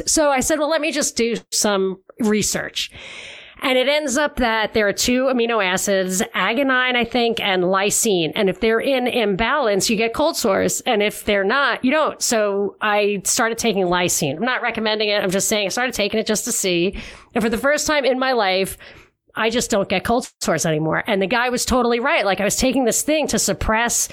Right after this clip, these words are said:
a symptom when I obviously had an underlying problem that I now don't have because I just didn't have the right nutrition or whatever. So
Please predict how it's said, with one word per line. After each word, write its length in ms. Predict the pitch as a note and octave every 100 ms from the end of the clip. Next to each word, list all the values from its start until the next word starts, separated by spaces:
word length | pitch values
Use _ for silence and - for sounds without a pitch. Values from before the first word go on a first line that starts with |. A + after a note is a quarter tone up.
| - - - -
a 80 | B3+
symptom 580 | G3 C4+ E4+ E4+ A#3+ A3
when 140 | G#3+
I 160 | G#3 G#3
obviously 520 | A3+ C4 C4+ - C4+ F#3
had 180 | G#3
an 140 | F#3+ -
underlying 1080 | B3 A#3+ A3+ G#3+ G#3+ A#3 B3 A3 G3+ G3 G3
problem 600 | - C4 G#4 C4 G3+ G3+
that 160 | G#3+ G#3
I 100 | A3
now 240 | A3+ G#3+
don't 200 | A3 G3
have 420 | F#3 B3 A#3 G3+ G3+
because 240 | G3 F#3+
I 100 | F#3+
just 200 | F#3+ F#3+
didn't 420 | - G#3 G3 G3
have 180 | F3+ G3
the 120 | F#3+
right 180 | F#3 F3
nutrition 360 | F#3+ A#3 A#3 G3+
or 20 |
whatever. 220 | A3+ A3
So 340 | - A#3 G3+